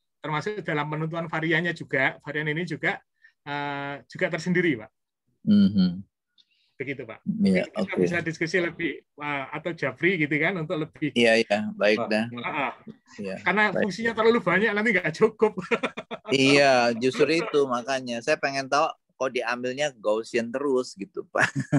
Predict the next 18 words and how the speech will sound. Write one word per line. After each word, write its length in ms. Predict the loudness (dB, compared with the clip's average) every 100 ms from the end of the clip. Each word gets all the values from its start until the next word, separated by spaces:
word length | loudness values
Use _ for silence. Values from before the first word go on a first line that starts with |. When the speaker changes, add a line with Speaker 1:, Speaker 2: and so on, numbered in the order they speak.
| -2 _
Speaker 1:
Iya. 300 | -4 0 2 0 -4 -10 0
Gaus-, 220 | 0 2
Speaker 2:
Iya. 240 | 2 2
Speaker 1:
jadi 40 | 2
Gaussian 320 | -2 0 -2
itu 160 | -2 -2
saya 240 | -2 0
hanya, 240 | -2 -4 -4
hanya 240 | -4 -4
pakai 320 | -4 -6 -6
untuk 240 | -4 -4 -4
noise 400 | -2 -2 -2 -2
dan, 240 | -2 -2 -8 _ _ _ _ _
dan 300 | -4 -4 -8 -10
apa 180 | -6
namanya, 380 | -4 -4 -4 -2
error 320 | 0 2 2
saja. 480 | 2 2 0 -2 -6